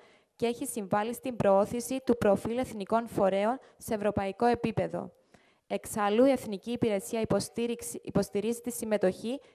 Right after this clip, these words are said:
και των ελλαδιτών επαγγελματιών του τομέα της εκπαίδευσης ενηλίκων, των οποίων η συνδρομή στην επίτευξη των στόχων της επάλε είναι πολύ σημαντική.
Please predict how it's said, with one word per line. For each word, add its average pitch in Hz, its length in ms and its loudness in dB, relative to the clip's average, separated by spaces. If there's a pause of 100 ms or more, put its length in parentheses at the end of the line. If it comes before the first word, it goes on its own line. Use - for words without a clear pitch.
και 247 160 0
των 247 160 0
ελλαδιτών 208 540 0
επαγγελματιών 196 880 -2 (240)
του 220 100 -2
τομέα 214 340 2
της 214 140 -8
εκπαίδευσης - 560 -2
ενηλίκων, 196 680 -2 (240)
των 214 180 4
οποίων 233 300 2
η 254 60 -6
συνδρομή 208 520 0
στην 214 220 -6
επίτευξη 226 520 -2
των 196 160 0
στόχων 226 440 2
της - 160 -12
επάλε 196 520 -4 (300)
είναι 254 240 -2
πολύ 226 260 4
σημαντική. 190 720 -6